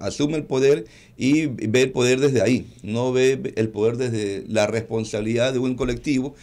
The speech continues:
y que sea el colectivo el que decida si su permanencia o no. La persona llega y se olvida de todo el mundo, se desafilia de los programas políticos, se, se va, se aleja de la agenda política y creo que eso es algo que creo hay que cambiar. Eh, no podemos seguir funcionando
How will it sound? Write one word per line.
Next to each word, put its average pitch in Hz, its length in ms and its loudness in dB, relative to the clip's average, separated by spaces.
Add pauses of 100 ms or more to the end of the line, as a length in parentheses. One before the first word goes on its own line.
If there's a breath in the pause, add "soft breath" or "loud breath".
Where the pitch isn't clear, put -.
(160 loud breath)
y - 120 -8
que 127 140 0
sea 120 140 -2
el 123 80 -2
colectivo 135 540 0
el 127 80 -2
que 131 100 -4
decida 107 440 0
si 123 300 -4
su - 200 -6
permanencia 117 600 -4
o 107 40 -4
no. 131 260 -4 (380 loud breath)
La 101 180 -4
persona 123 320 -4
llega 135 480 4
y 123 300 4
se 113 100 0
olvida 131 300 4
de 120 100 4
todo 123 160 0
el 120 80 0
mundo, 139 220 0
se 110 100 0
desafilia 110 500 0
de 104 80 0
los 104 180 -2
programas 98 600 -4 (340 loud breath)
políticos, 139 680 0
se, 98 320 -2
se 101 160 -2
va, 117 320 2
se 98 80 -2
aleja 117 300 0
de 107 100 0
la 101 80 -2
agenda 104 260 -4
política 147 500 -2 (320 loud breath)
y 110 120 -8
creo 160 180 0
que 165 240 -2
eso 156 180 -2
es 147 100 2
algo 143 220 0
que 127 140 -4
creo 123 400 -4 (100)
hay 113 120 -2
que 113 100 -8
cambiar. 104 360 -2 (120)
Eh, 101 540 -6
no 131 200 -2
podemos 139 360 2
seguir 110 200 -2
funcionando 110 680 -4